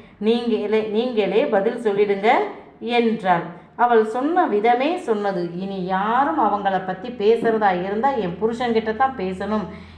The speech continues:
என்கிட்ட இந்த பேச்செல்லாம் கொண்டு வராதீங்க என்று பட்டவர்த்தனமாக சொல்லிவிட்டாள். அவளுடைய இந்த சாமர்த்தியம் கண்டு காமாட்சி பூரித்து போனார். ஏனென்றால் தமிழரசி மனோகரியை விட அவளிடம்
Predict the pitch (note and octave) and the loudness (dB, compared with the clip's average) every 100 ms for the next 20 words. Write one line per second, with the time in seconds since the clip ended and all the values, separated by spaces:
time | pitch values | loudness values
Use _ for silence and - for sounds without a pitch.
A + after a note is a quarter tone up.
0 | - A3+ A#3 A3+ A3+ G#3+ G3+ G3 F#3+ G3 | 2 4 6 2 2 0 0 -2 -2 2
1 | A#3 A#3 A#3+ A#3+ C4+ D#4+ A3+ A3+ A#3 F#3+ | 2 2 -2 2 2 2 0 0 2 2
2 | G3 G3+ G#3 G#3 A#3+ A3+ G3 G3+ C#4 - | 4 2 0 -2 0 0 -4 -4 -4 -2
3 | G3+ - C#4 C4+ A#3+ A3+ A#3 G#3+ G3 G3 | -4 -2 0 0 0 -2 -2 0 0 0
4 | C#4+ A3+ G#3+ G3+ F#3 - E3+ D#3+ - - | 0 0 0 0 -2 0 0 0 -8 -18
5 | - - - C4 D4 D4 C#4 B3 A#3 A3 | -20 -20 -2 2 4 4 2 2 2 4
6 | G#3+ G#3 - G#3+ C4+ D#4+ D#4 C#4 B3+ A3 | 2 0 -2 0 2 2 2 0 -4 -2
7 | G#3+ A#3 C#4 - E3+ G#3+ A#3 A#3 - C#4 | -2 -2 -4 0 2 2 2 0 -4 -10
8 | F#3 F#3+ C4+ C#4 D4 C#4+ G#3 F#3+ F3 E3+ | -6 -2 -2 -4 -8 0 0 2 -2 -2
9 | - - - C#4 E4+ F4 D4+ D4+ A3+ D#3+ | -12 -20 -10 -2 2 2 4 2 2 -2
10 | F3 A3+ B3 B3 B3 C4 G3+ G#3 A#3 A#3 | -2 -2 -2 -4 -6 -4 -2 2 2 4
11 | A#3 A3 G3+ G3+ - - - G#3 A3 B3+ | 4 4 4 0 -6 -12 -8 0 4 4
12 | G3+ - - - - G#3 A3+ A3+ A#3 C4+ | 2 -4 -16 -12 -2 2 2 2 2 0
13 | A3 F3 - | -2 -8 -12